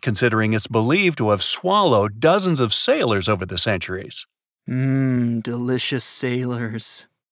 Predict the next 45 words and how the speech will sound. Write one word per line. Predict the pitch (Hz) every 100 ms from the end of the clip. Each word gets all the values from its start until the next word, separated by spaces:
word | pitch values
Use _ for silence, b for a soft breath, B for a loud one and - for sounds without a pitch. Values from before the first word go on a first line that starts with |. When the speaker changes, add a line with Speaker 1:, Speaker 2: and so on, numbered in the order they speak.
| _
Speaker 1:
When | - 269
it | 202
comes | 240 214
to | 175
how | 117 196 151
it's | -
formed, | - 220 196 113 92 92 _ -
when | 127
the | 113
water | 143 170 127
moves | 123 175 175
through | - 131 117
quite | - 127 110
fast, | - 196 185 123 117 - b
it | 151
hits | 131 233 -
the | 208 196 -
underwater | 180 165 143 139 127 117
rocks. | 107 104 92 - - - - -
Eventually, | 113 156 180 147 127
the | 113
waves | 107 127 135 117
reach | 127 127
up | 135 -
to | 107
fifteen | - 233 262 - 170 170
feet. | - - 214 196 95 - b
You | 175 214
can | 277
even | 285 262 220
hear | 226 202
the | 175
roaring | 147 175 220 220 208 196
whirlpool | 240 202 127 - 104 120
from | 156 143 143 147
miles | 175 175 139 117
away. | 131 170 214 - - _ _ -
Speaker 2:
Okay, | 208 - 254 302 - -
well, | 151 226
it | - _
looks | 127 160 -
beautiful, | - 202 143 - 139 220
but | 160 143
of | -
course, | 196 190 156 -